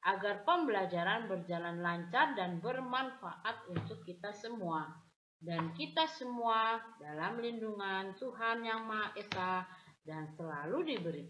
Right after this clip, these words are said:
kesehatan. Dan jangan lupa juga untuk menjaga kesehatan. Sebaiknya kalian terapkan lima M, jangan lupa itu. Mencuci tangan,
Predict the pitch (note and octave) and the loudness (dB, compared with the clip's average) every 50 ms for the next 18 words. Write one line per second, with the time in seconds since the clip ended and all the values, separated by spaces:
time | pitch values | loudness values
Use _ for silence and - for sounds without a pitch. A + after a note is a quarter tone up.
0 | - - - - - G#3+ G3+ A3+ C#4 D4+ D4 - C4 B3 B3 A#3+ A#3+ A#3 A#3 A#3 | -12 -14 -10 -6 -4 -2 2 4 2 4 6 8 10 12 12 12 12 12 12 10
1 | A#3 A#3 A#3 - - - - - _ _ _ _ _ - E3+ F3 F3+ F3+ E3+ F#3+ | 8 4 0 -6 -12 -18 -20 -20 _ _ _ _ _ -6 -2 -2 0 0 4 4
2 | F#3+ F#3+ F#3+ F#3+ F#3+ G3 A#3 C#4+ C#4 - D4 C#4+ B3 C4+ E4+ F4 D4 C#4 D4 C#4+ | 4 6 6 4 2 2 0 0 4 6 6 6 6 4 0 -2 0 4 8 10
3 | C#4+ C4+ - G#3 F#3+ F3 - - - F3 F3+ F#3 F3+ B3 C4 C4+ A3+ G#3+ G3 F#3 | 10 10 8 6 -2 -6 -8 -10 -8 -6 -6 -2 2 4 4 4 4 4 2 2
4 | F3+ F3+ - C4 C#4 C#4+ C#4+ C#4+ - G3 F#3 D#3+ - E3+ - D#3+ D#3+ E3+ G3+ A#3 | 0 0 0 0 2 2 0 -2 -4 -4 -4 -4 -4 -4 -2 0 0 0 0 0
5 | C4+ D#4+ D#4+ - - - - _ _ _ _ - _ _ _ _ - - G#3 G3+ | -2 -4 -4 -6 -10 -20 -20 _ _ _ _ -20 _ _ _ _ -12 -10 -8 -4
6 | F#3+ F#3 E3+ D#3 E3+ E3+ F3 G#3 A#3+ A#3 B3 C4 B3+ A#3+ A3+ G3+ F3+ F3 E3+ - | -2 0 0 -2 -2 -6 -6 -6 -4 0 2 2 4 4 4 2 0 0 -2 -2
7 | E3+ E3 E3 E3 - - B3 B3 B3+ C4 C4 C#4+ C#4+ C#4+ C#4+ D#4 D#4 D#4 - - | -2 -2 -2 -4 -2 0 2 2 2 2 2 2 4 6 8 8 6 6 4 2
8 | B3+ C4 C4 C4 C4 B3+ G#3+ - F3+ D#3 D#3 E3 D#3 E3 E3 A#3 C4+ - - D#4+ | 4 4 4 4 2 0 0 -2 -2 -2 0 -2 -2 0 0 0 2 8 12 12
9 | D4+ C#4+ D4 C#4+ C#4+ - - - A#3+ A#3+ A#3+ A#3+ A#3 A#3 A#3+ A#3+ A#3 A#3 - - | 12 12 10 2 -4 -6 -6 -4 -2 0 0 0 0 0 0 0 -2 -4 -10 -18
10 | - - - - - - F#3+ B3 C#4 D4+ C#4 - B3 A#3 - - G3 F3+ - - | -18 -16 -16 -14 -8 -2 2 2 2 2 2 -2 -6 -6 -4 -4 -4 -2 4 8
11 | - B3 D#4 C#4+ A3+ F#3 E3 D#3 D3+ D3+ D3 D3+ D#3+ F3 G#3+ C4+ | 10 10 10 8 6 2 2 2 0 0 0 2 4 6 6 6